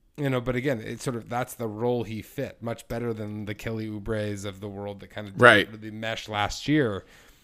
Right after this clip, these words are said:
Speaker 1: You
Speaker 2: Right.
Speaker 1: know, you get G P two in. I mean, that guy was on the scrap heap, and, you know, for any team in the league to go snag, and instead he just thrived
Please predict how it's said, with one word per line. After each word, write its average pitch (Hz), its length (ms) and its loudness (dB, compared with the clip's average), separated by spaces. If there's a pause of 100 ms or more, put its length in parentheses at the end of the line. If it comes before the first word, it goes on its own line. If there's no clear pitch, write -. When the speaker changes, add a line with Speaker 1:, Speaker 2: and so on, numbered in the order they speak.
(140)
Speaker 1:
You 107 80 0
Speaker 2:
Right. 101 140 6
Speaker 1:
know, 98 60 -2
you 113 180 -6
get 123 100 -2
G 123 180 0
P 127 160 4
two 151 300 6
in. 120 220 0
I - 300 -10
mean, 151 100 4
that 165 120 4
guy 165 80 4
was 147 100 6
on 135 100 0
the 120 60 -2
scrap 139 360 0
heap, 120 320 2
and, 120 280 -2
you 120 120 -2
know, 110 80 0
for - 200 -4
any 131 340 6
team 139 340 0
in 123 80 2
the 117 80 0
league 156 240 4
to 117 100 -2
go 104 180 2
snag, 95 580 -4
and 110 120 -6
instead 110 400 -4
he 107 140 -6
just 104 320 -8
thrived 104 560 -4